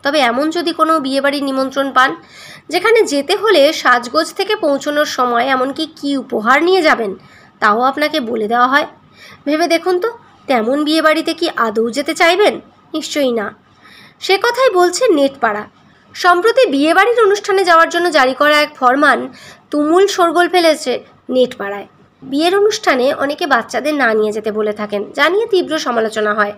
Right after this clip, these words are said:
দামি পোশাক না পরে গেলে উপহাসের শিকারও হতে হয় অনেক সময়। আবার থিম পার্টিতে পোশাকও বলে দেওয়া হয়, কিন্তু তাই বলে একেবারে দশটি শর্তের তালিকা তৈরি করে দেওয়া। দিল্লির এক যুগলের বিয়ের শর্ত নিয়ে জোর চর্চা নেট মাধ্যমে।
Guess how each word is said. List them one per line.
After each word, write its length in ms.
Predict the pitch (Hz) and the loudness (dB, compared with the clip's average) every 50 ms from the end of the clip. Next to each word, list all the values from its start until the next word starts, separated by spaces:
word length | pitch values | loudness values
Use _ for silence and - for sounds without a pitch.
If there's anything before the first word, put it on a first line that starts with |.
| - _ _ _ _ | -16 _ _ _ _
দামি 340 | 254 226 294 302 311 349 440 494 | -2 2 4 4 4 4 2 2
পোশাক 360 | 466 440 415 415 427 403 403 403 359 | 2 2 2 2 2 2 2 4 4
না 60 | 339 339 | 4 4
পরে 200 | 339 349 359 349 | 2 0 0 0
গেলে 200 | 302 339 339 370 403 - 403 269 | 0 0 2 2 0 0 -2 -6
উপহাসের 480 | 233 - 277 254 269 269 262 - 339 330 - | -4 -2 -2 -2 -2 -4 -4 -4 -6 -6 -6
শিকারও 320 | - 254 - 233 226 240 254 | -6 -4 -2 -2 -2 -2 -2
হতে 200 | 247 240 - 233 | -6 -6 -8 -8
হয় 220 | 208 220 220 220 214 | -6 -4 -4 -2 -2
অনেক 200 | 202 202 202 202 | -2 -4 -6 -6
সময়। 320 | - 226 214 208 196 196 - _ _ _ _ _ _ _ _ _ _ _ - | -8 -6 -6 -6 -6 -8 -12 _ _ _ _ _ _ _ _ _ _ _ -2
আবার 220 | - 294 330 320 320 - - | 0 0 2 0 -2 -4 -6
থিম 240 | - 330 349 392 508 539 | -2 0 2 2 2 2
পার্টিতে 460 | - 403 359 339 - 240 - - 247 277 302 - | 2 2 2 0 -2 -6 -6 -4 -2 -2 -2 -4
পোশাকও 440 | - 269 233 - - 220 208 277 294 285 | -4 -6 -4 -4 -4 -4 -2 0 0 2
বলে 220 | 285 240 226 214 | 2 2 2 2
দেওয়া 220 | 220 220 214 214 | 0 0 -2 -2
হয়, 200 | 208 233 208 - - - _ _ _ _ _ _ - | -4 -6 -6 -6 -8 -16 _ _ _ _ _ _ -10
কিন্তু 200 | - 349 370 453 415 440 | -8 -4 -2 -2 -2 -2
তাই 220 | - - - - 254 | -2 -2 -2 -2 -4
বলে 200 | 247 302 330 339 359 | -2 -2 0 2 0
একেবারে 360 | 349 349 349 349 349 349 370 349 247 226 247 | 0 0 0 0 0 2 2 0 -2 -2 -4
দশটি 340 | 220 220 208 - - - 302 | -4 -4 -6 -10 -10 -10 -8
শর্তের 380 | 294 - 339 330 320 320 359 359 359 | -4 0 0 0 0 -2 -4 -2 0
তালিকা 260 | 349 349 349 339 359 359 | 0 0 2 0 0 0
তৈরি 240 | 359 359 359 370 359 | 0 0 -2 -2 -2
করে 200 | 381 370 381 381 | 0 0 0 2
দেওয়া। 240 | 392 381 330 247 190 - - - - _ _ - - - - - - | 2 2 2 2 0 -4 -8 -18 -20 _ _ -20 -20 -20 -20 -14 -8
দিল্লির 380 | 285 247 349 370 370 480 523 523 508 | -2 0 2 2 4 4 4 4 4
এক 80 | 480 370 285 | 2 2 0
যুগলের 380 | 330 349 339 349 359 381 330 | 0 2 4 4 2 2 0
বিয়ের 280 | 269 285 285 302 302 294 - | -2 -2 -2 -2 -2 -2 -2
শর্ত 240 | - 269 262 262 - 330 | 0 -2 -2 0 -2 -2
নিয়ে 260 | 339 330 294 269 285 277 220 - | -2 0 2 2 0 0 -2 -6
জোর 200 | - 269 277 277 277 277 | -6 -4 -2 -2 -2 -2
চর্চা 340 | - 254 220 220 220 - 294 262 | -4 -4 -4 -4 -2 -4 -4 -2
নেট 220 | 240 233 220 - 208 | -2 -4 -4 -4 -6
মাধ্যমে। 420 | 202 190 185 - 233 208 208 208 | -8 -8 -8 -6 -4 -4 -4 -6